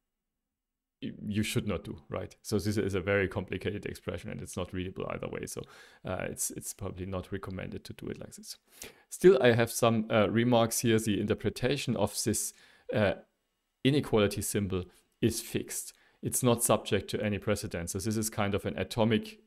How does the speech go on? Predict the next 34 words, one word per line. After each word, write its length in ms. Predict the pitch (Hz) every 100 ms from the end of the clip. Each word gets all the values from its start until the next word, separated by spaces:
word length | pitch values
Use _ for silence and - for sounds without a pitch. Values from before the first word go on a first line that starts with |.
| -
part 320 | - 107 110 98
of 180 | -
the 100 | 104
pattern. 460 | 90 101 95 95 95 - - _
You 120 | - 95
can't, 360 | 107 104 107 -
uh, 320 | 107 95 87
y-, 180 | 98 -
it's 240 | 101 - 117
not 180 | 110
consisting 520 | - 107 117 - 107 98
of 120 | -
several 340 | 107 101 98
operators, 540 | 98 110 95 90 98 -
but 220 | 95 87
it's 160 | -
really, 360 | 101 92 92 85
a, 140 | 98 -
it's 220 | - - -
one 360 | 101 104 98 - - - _ _
kind 320 | - 101 110
of 160 | 98 -
expression 480 | 92 - 101 - 101
that 180 | 90 -
Sparkle 360 | 98 95 98
provides, 520 | - 90 85 85 87
and 160 | 90 82
you 80 | 92
can't 320 | - 87 90
do, 200 | 98 90 _ -
uh, 200 | 101 90
much 280 | 101 117 -
about 300 | 104 85
it. 120 | -